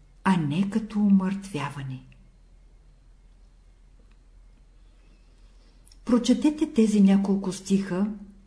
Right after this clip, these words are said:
от шеста глава, второ послание към коринтяните и правете опити с тях.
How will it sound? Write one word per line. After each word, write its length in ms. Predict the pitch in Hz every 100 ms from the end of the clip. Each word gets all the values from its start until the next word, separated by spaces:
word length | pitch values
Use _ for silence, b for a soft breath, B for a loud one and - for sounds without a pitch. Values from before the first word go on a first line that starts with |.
| -
от 200 | 202 196
шеста 440 | - 220 226 202
глава, 560 | 180 151 147 147 175 196 B B B
второ 500 | - - 202 202 196
послание 640 | 190 165 147 156 156 151 151
към 200 | 160 151
коринтяните 1000 | 160 151 151 147 170 170 143 151 180 196 - - b b b _
и 160 | 247 -
правете 680 | 233 214 220 226 233 247 -
опити 420 | 196 202 180 -
с 120 | 156 -
тях. 360 | 135 131 -